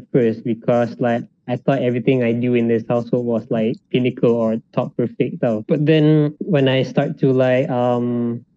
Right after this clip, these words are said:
listen to my friends' advice as well, because my friends, um, been asking, like, "Hey, Arif, have you been doing some self-reflect lately?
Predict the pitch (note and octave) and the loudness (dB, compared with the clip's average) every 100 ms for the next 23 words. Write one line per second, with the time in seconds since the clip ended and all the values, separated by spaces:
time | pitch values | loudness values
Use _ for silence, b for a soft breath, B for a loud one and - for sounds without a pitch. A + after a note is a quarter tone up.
0 | _ C#3+ B2+ C3+ B2+ B2 A#2 C3 B2+ C3+ | _ -2 2 2 2 0 0 0 0 0
1 | B2+ A2+ A#2+ - B2+ A#2 A#2 A2+ A#2+ B2+ | -2 0 -2 -2 0 0 0 -2 -2 -2
2 | A2+ - C3 B2+ B2+ A#2 - - B2 A#2 | -4 -2 0 2 0 -4 -8 -8 -4 -2
3 | A#2 A#2 B2 B2+ A#2+ G#2+ A#2 A2+ A2 A2+ | -2 0 0 0 -2 -2 -2 0 0 -2
4 | A2+ - - B2 B2 A#2+ A#2+ A#2 A2+ A#2 | -2 -6 -2 0 0 0 0 0 0 0
5 | A#2+ A#2 A#2 A2+ A#2+ A2 G#2+ A#2 - A2 | 0 0 0 -2 -4 -4 -2 -4 -4 -4
6 | - A#2 B2 A#2+ B2+ A#2 A#2 A#2 | -4 -2 -2 -2 -2 -2 -2 -2